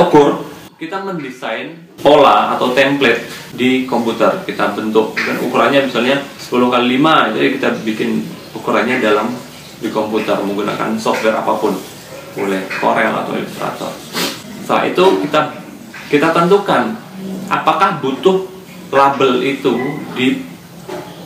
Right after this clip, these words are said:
dua buah dalam satu kemasan. Contohnya adalah, kalau ini adalah labelnya satu buah di depan, tapi dia ada di bagian atas juga. Dia ada satu dan dua, atau mungkin butuh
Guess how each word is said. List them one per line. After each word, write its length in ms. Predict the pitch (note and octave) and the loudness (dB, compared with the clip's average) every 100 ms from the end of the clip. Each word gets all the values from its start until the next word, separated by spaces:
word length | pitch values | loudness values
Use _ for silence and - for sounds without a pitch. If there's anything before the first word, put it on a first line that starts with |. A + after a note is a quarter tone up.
| C3 | 4
dua 320 | C#3+ C#3 B2 | 6 8 6
buah 400 | C#3 C#3 - B2 | 4 4 2 0
dalam 240 | A#2 A#2+ | 0 2
satu 240 | B2 A#2 - | 2 0 0
kemasan. 560 | - A#2+ - - - | 2 2 4 0 -2
Contohnya 640 | - - B2 - D3 D#3+ - | -4 -2 -2 -4 2 2 2
adalah, 400 | A2+ A#2 - - - | 2 2 0 -2 -4
kalau 160 | - - | 2 4
ini 240 | E3+ F#3+ | 6 6
adalah 400 | F3+ D#3 F3 - - - | 6 6 4 0 -14 -2
labelnya 400 | C#3 C#3 C3 E3 | 2 4 4 4
satu 240 | E3+ C#3 C3 | 4 2 4
buah 240 | A#2 - A2 | 2 2 2
di 80 | |
depan, 320 | A2 - F#2 F2 - - - | -2 0 0 -2 -8 -12 -4
tapi 160 | B2 | 2
dia 240 | D3+ D#3 B2 | 4 4 4
ada 80 | B2 | 2
di 80 | |
bagian 320 | - A2 A2 G#2+ | 2 0 0 -2
atas 320 | - - - | -2 -4 -4
juga. 240 | G#2+ - - - - - - - | -2 -2 -4 -10 -12 -16 -16 0
Dia 180 | D3 A#2+ | 2 4
ada 140 | A#2 | 2
satu 500 | - B2 A#2+ D#3 D3+ | 2 2 4 2 2
dan 160 | A#2+ A2+ | 0 0
dua, 380 | A2 G2+ - - - | 2 0 -2 -10 -6
atau 260 | C#3+ F3 F3+ | -2 0 2
mungkin 400 | D#3+ - G3 E3+ | 0 0 -2 0
butuh 240 | C#3 | 0